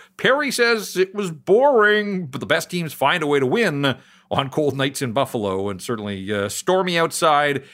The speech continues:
Yeah, I wouldn't call it stormy on the inside, but, uh, as we said, a one nothing win, the same as a ten one victory.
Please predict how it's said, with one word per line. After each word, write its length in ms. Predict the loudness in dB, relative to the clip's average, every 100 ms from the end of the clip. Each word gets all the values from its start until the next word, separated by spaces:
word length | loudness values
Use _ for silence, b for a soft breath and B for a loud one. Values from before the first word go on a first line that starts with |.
| B
Yeah, 240 | 0 2 2
I 60 |
wouldn't 200 | 0 -2
call 200 | 0 0
it 80 | 0
stormy 440 | -4 -2 0 0
on 140 | -2 -2
the 140 | -4
inside, 540 | -6 -2 0 2 0 -6
but, 280 | -10 -4
uh, 400 | -2 0 0 -2 -4
as 220 | -8 -8
we 80 | -6
said, 240 | -2 -2
a 20 |
one 180 | -2 -4
nothing 180 | -4 -2
win, 160 | -4
the 80 | -4
same 340 | -2 -2 -2 -6 B B
as 140 | -8 -8
a 60 |
ten 260 | -2 -2 0
one 220 | -2 -2
victory. 420 | -4 -4 -6 -6